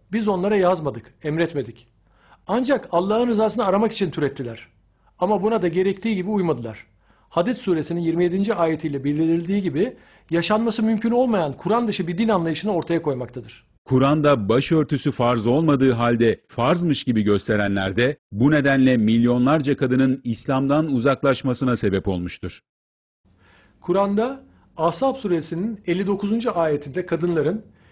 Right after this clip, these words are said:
Speaker 1: gerekli durumlarda, örneğin dekolte olarak bulunamayacaklarını düşündükleri güvenli olmayan ortamlarda geçici olarak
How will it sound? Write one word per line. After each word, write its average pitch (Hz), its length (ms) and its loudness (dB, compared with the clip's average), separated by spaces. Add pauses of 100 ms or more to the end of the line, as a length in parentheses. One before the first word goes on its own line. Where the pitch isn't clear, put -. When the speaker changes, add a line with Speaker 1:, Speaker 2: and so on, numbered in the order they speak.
(160)
Speaker 1:
gerekli 220 420 -2
durumlarda, 131 640 -4
örneğin 202 540 -2 (300)
dekolte 170 500 -2
olarak 202 360 0
bulunamayacaklarını 160 840 -2
düşündükleri 151 520 -6
güvenli 196 340 0
olmayan 233 340 0
ortamlarda 127 720 -6 (340)
geçici 180 320 -2
olarak 208 480 -4